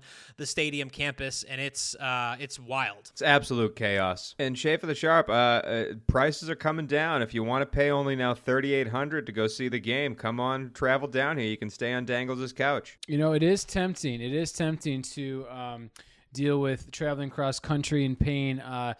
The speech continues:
Speaker 3: that amount of, um, coin for, uh, you know, the Super Bowl. Uh, but I have to say, guys, my wife just told me what's on the menu on Sunday and the guest list at our house. I'm staying put here, boys. I'm staying put.
Speaker 2: <laughs>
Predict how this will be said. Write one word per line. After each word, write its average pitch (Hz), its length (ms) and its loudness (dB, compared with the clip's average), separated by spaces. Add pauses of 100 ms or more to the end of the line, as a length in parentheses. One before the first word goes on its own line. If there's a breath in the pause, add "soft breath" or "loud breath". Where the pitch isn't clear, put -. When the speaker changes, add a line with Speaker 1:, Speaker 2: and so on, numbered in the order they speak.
(280 soft breath)
Speaker 3:
that 139 200 4
amount 135 360 4
of, 123 340 2
um, 120 420 -2
coin 143 640 2
for, 131 520 0 (280)
uh, 135 160 -4
you 135 160 -2
know, 127 160 0
the 120 120 0
Super 156 300 4
Bowl. 139 440 8 (360 loud breath)
Uh, 127 280 4
but 135 120 4
I 139 60 6
have 143 160 6
to 123 60 -2
say, 139 200 4
guys, 127 280 0
my 123 120 -8
wife 127 240 -2
just - 200 -10
told 127 180 2
me 123 80 0
what's 120 160 -2
on 120 100 0
the 117 80 -2
menu 123 460 2
on 117 240 -2
Sunday 123 540 4
and 113 100 0
the 117 60 0
guest 120 340 2
list 127 200 0
at 120 120 -2
our 143 180 8
house. 135 360 6 (120)
I'm - 120 8
staying 220 300 6
put 170 200 10
here, 139 160 6
boys. 131 400 6 (160)
I'm 170 100 4
staying 156 220 6
put. 156 300 6
Speaker 2:
<laughs> 175 60 -4